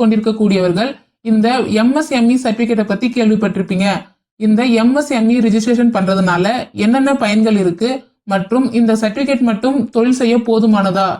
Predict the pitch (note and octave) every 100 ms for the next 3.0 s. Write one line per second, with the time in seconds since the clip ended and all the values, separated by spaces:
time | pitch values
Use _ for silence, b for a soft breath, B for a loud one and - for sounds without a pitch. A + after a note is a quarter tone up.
0 | F#3+ G3 G3 F#3+ A3 B3+ B3 G3+ G#3 B3
1 | A#3 G3+ F#3+ A#3 F#3 E3+ F#3+ E3 - _
2 | _ _ - B3+ D4+ D4+ C#4 C4+ C4+ C4